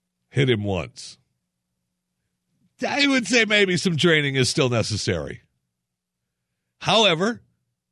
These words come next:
he got a shot in and dropped the burglar and got him, right? So, you know, it counts. And you're nervous and you're scared and you're a little kid. He said that he came into the house and the guy was coming down the stairs with this hamper full of whatever's in the hamper and, uh,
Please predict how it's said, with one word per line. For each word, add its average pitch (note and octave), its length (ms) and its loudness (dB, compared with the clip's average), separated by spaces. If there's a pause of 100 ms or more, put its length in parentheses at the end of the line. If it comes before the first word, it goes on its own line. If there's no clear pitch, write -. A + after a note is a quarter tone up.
he C#3 60 -6
got C#3 200 0
a E3+ 60 -2
shot F#3 300 0
in D#3 340 -2 (480)
and C3 100 -8
dropped A2+ 300 0
the A#2 80 -6
burglar G#2+ 320 -2
and G2+ 100 -8
got G2 220 0
him, C#2 180 -14
right? C#3+ 380 -4
So, D3+ 340 -2
you D#3 140 -4
know, A#2+ 140 -4
it G2+ 80 -10
counts. C#2+ 420 -10 (200)
And F#3+ 200 0
you're D#3 100 -2
nervous G#2+ 400 -4
and D3 140 -6
you're A#2+ 100 -4
scared E2+ 300 -6
and G2 100 -6
you're C#3+ 120 -2
a - 20 -2
little A#2 160 -2
kid. C#2 340 -10 (1000)
He B2 100 0
said D3+ 180 0
that C3+ 80 -4
he B2 60 -2
came D#3+ 240 -2
into C#3+ 160 -4
the B2+ 80 0
house B2 340 -2
and A2 80 -6
the G#2 60 -6
guy A2+ 180 -2
was G#2+ 160 -4
coming A2+ 240 -2
down G#2 240 -4
the F#2 60 -8
stairs G2 520 -4
with F#2 140 -4
this - 180 -8
hamper F#2 560 -8 (340)
full F#2+ 140 -2
of D#2 80 -4
whatever's E2+ 380 -4
in F2 80 -6
the E2+ 80 -10
hamper D#2 460 -6 (880)
and, G#2 460 -2
uh, F2 340 -4